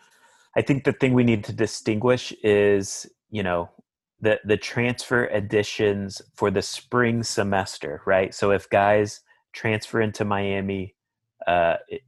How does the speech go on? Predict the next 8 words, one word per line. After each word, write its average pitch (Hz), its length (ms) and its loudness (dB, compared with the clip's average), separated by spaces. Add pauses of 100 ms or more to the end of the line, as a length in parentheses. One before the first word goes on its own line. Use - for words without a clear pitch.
(160)
in 95 180 -6
January 87 800 -2 (140)
and 90 100 -4
are 85 160 -4
able 92 440 -4
to 101 140 -6
then 90 360 0
participate 98 1000 -8